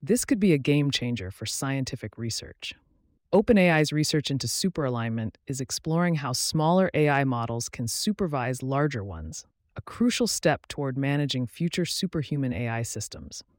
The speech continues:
A study by European nonprofits has highlighted the risks of misinformation from A I chatbots, with Microsoft's Bing A I chatbot providing inaccurate answers to basic election questions. This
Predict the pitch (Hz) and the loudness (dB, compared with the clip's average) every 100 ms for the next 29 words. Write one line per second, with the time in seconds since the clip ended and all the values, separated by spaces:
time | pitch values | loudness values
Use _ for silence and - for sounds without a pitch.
0 | _ _ - - 185 220 170 143 147 180 | _ _ -6 4 6 6 6 4 4 2
1 | - 190 160 139 139 - 131 127 120 - | 2 2 2 2 -2 -2 -2 -2 -6 -6
2 | 123 - 170 170 165 139 123 139 160 - | -6 2 4 6 4 2 0 2 2 0
3 | - 120 127 151 - 160 - 139 127 - | -6 -4 0 0 0 -2 -2 0 0 -2
4 | 123 - 117 - 143 143 135 127 - - | -4 -6 -8 -4 0 0 0 -2 -4 -4
5 | - 87 - - - - 127 139 151 180 | -6 -10 -12 -14 -14 -10 -6 -2 0 0
6 | - 139 - 139 156 165 151 139 135 123 | -2 -2 -4 -2 2 4 2 2 0 0
7 | - 156 160 - 107 - - 135 131 123 | 0 0 0 -2 -6 -8 -10 -6 -4 -2
8 | 123 120 - 175 190 165 - 170 160 143 | -2 -6 -2 2 4 4 0 -4 -2 -2
9 | 123 - 107 104 - 113 123 131 143 - | -4 -4 -8 -8 -10 -4 -2 -2 -4 -4
10 | 117 107 - 104 - - - - 90 - | -6 -6 -6 -8 -10 -12 -12 -14 -14 -16
11 | - _ _ _ _ 143 180 240 | -20 _ _ _ _ 2 2 4